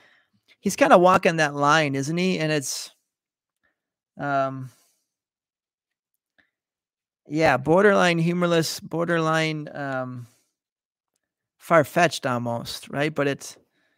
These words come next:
it, in a sense, he's highlighting the delusion of it all. Um, and Ron and Joan, that is very true. Um,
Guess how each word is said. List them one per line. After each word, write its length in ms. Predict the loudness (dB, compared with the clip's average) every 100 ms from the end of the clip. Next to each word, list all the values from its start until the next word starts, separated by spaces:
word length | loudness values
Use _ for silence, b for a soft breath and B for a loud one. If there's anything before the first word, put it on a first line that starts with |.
| _ _ _ _ _ _ _ _ _
it, 220 | -6 -6 -10 _ _ _ _ _ _ _ -12
in 120 | -8
a 60 |
sense, 280 | -2 -2 0
he's 160 | -4 -2
highlighting 520 | 0 2 0 -2 -2
the 100 | 0
delusion 460 | 2 2 0 0 -2
of 140 | -2
it 80 | -4
all. 320 | -4 -6 -10 -16 _ _ _ _ _ _ _ _ -20 -12
Um, 460 | -8 -8 -10 -16 -20 _ _ _ _ _ _ _ _ _ _ _ _ _ -6
and 80 |
Ron 180 | -2 0
and 120 | 0
Joan, 160 | 0 -2
that 160 | 0 -2
is 200 | -4 -8
very 380 | -2 0 0
true. 460 | -2 -6 -8 -8 -12 -16 _ -20 _ _ _ _ _ _ _ _ _ _ _
Um, 480 | -8 -4 -4 -6 -10